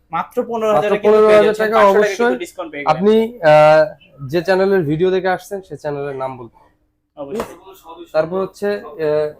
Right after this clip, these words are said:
Speaker 2: Realme eleven Pro Plus।
Speaker 1: Realme eleven Pro
Speaker 2: eleven
Speaker 1: Plus।
Speaker 2: Pro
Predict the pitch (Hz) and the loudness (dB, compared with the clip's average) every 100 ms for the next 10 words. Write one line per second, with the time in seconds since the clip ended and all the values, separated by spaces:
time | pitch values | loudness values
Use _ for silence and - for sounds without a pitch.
0 | 151 147 180 185 196 196 185 190 196 - | -18 -6 -2 -2 -2 -4 -2 -4 -6 -8
1 | 208 208 135 127 - _ 160 160 180 196 | -8 -8 -12 -12 -20 _ -14 -12 -10 -10
2 | 165 170 190 170 190 202 208 202 | -10 -10 -8 -6 -4 -4 -6 -6